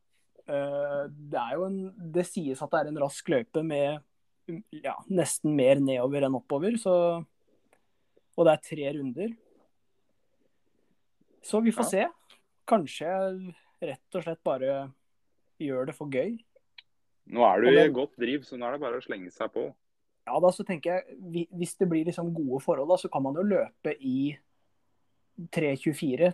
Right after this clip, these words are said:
Speaker 1: teak og fart, liksom, og bare kjenne hvor lett går det her i fem kilometer.
Speaker 2: Ja,
Speaker 1: <laughs> Hvis,
Speaker 2: kan
Speaker 1: hvis det går lett.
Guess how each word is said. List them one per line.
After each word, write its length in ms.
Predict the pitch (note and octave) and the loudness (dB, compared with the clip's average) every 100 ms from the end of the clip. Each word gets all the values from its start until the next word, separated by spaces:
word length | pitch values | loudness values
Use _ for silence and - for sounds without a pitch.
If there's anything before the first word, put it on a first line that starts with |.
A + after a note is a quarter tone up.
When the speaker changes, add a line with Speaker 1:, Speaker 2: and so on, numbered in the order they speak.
| - | 0
Speaker 1:
teak 360 | E3 C3 - D3+ | -2 0 2 4
og 280 | C#3 C#3 | 4 2
fart, 320 | D3 - D3+ - | -2 -6 -6 -2
liksom, 300 | E3 D#3 G3+ F3+ | -2 0 0 4
og 60 | |
bare 180 | D3 C#3 | 4 2
kjenne 480 | D3+ A#2+ A#2+ B2 B2+ _ _ _ _ | 0 -2 -2 -6 -8 _ _ _ _
hvor 240 | C#3 C3 C#3 D3+ - _ _ - | -2 0 0 -6 -12 _ _ -4
lett 460 | C#3+ C3+ - - | -2 -2 -4 -10
går 220 | B2 B2+ C3+ | 0 2 2
det 80 | C3 | 0
her 100 | C3+ | -2
i 40 | |
fem 160 | C3+ C3+ | -4 -8
kilometer. 480 | C3 C3+ C3+ G3 F#3+ _ _ _ - - - - - _ _ _ _ - - _ _ _ _ _ _ _ _ _ _ _ - - | -6 -6 -4 -4 -6 _ _ _ -20 -18 -18 -20 -20 _ _ _ _ -20 -20 _ _ _ _ _ _ _ _ _ _ _ -2 4
Speaker 2:
Ja, 120 | F3 D3+ | 4 4
Speaker 1:
<laughs> 100 | F#3 | 2
Hvis, 180 | E3+ - F3+ | 2 0 -2
Speaker 2:
kan 160 | - E3+ | 0 2
Speaker 1:
hvis 200 | F3 - | 2 2
det 120 | F3 | 2
går 180 | E3 E3 | 6 4
lett. 400 | F3 A3+ - | 4 -4 -6